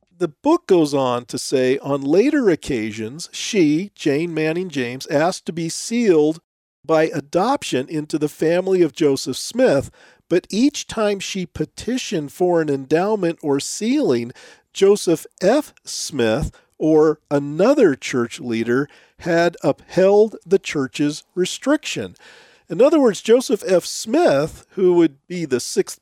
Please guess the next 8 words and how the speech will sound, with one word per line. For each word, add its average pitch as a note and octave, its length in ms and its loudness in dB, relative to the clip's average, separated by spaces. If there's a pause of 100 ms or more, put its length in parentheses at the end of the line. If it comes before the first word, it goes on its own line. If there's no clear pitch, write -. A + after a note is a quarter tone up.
president D3+ 600 -2
of C3 260 -4
the B2 100 -6
church, A#3 640 -2 (380)
would E3 240 2
deny E3+ 760 2
that C#3+ 360 -2
petition C#3 640 -6